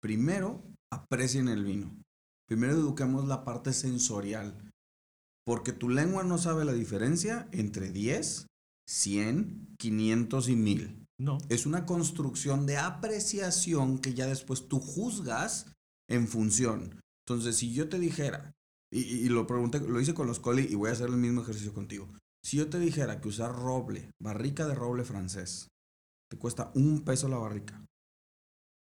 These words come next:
Speaker 1: ¿cambiaría tu percepción acerca de los vinos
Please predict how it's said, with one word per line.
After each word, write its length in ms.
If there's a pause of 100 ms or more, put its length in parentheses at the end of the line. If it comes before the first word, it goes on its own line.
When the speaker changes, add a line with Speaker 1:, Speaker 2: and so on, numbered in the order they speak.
(160)
Speaker 1:
¿cambiaría 500
tu 160
percepción 760
acerca 480
de 100
los 200
vinos 420